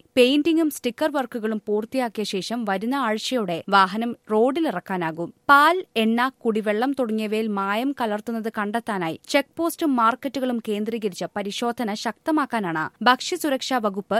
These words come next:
ജില്ലയിൽ മൊബൈൽ ഫുഡ് സേഫ്റ്റി ലാബ് എത്തിച്ചത്. മൊബൈൽ വാനിലേക്ക് ഡ്രൈവർ, അറ്റൻഡർ, അനലിസ്റ്റ് എന്നീ ജീവനക്കാരെയും നിയമിച്ചിട്ടുണ്ട്. ജില്ലാ ഭക്ഷ്യസുരക്ഷാ അസിസ്റ്റന്റ് കമ്മീഷണറുടെ മേൽനോട്ടത്തിലായിരിക്കും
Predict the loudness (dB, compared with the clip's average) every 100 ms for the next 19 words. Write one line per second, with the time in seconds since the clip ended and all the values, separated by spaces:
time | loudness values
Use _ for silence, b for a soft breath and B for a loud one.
0 | -2 -6 -4 -2 -2 -2 -2 -2 -2 -6
1 | -6 -4 -4 -4 -4 0 -2 -4 -8 -10
2 | -8 -10 -2 -2 -4 0 2 6 6 6
3 | 4 2 2 0 0 -2 0 0 0 -2
4 | -4 -2 -2 -2 -2 -2 -2 -4 -2 0
5 | -4 -2 -2 -2 -2 -2 -2 -4 -4 -4
6 | -2 -2 -2 -2 -2 -4 -4 0 0 0
7 | -12 -2 0 2 2 4 4 2 -6 -2
8 | -2 -2 -2 -2 -4 -6 -6 -6 -4 -4
9 | -4 -6 -4 -2 -2 -2 -2 -4 -4 -4
10 | -2 -2 -4 -6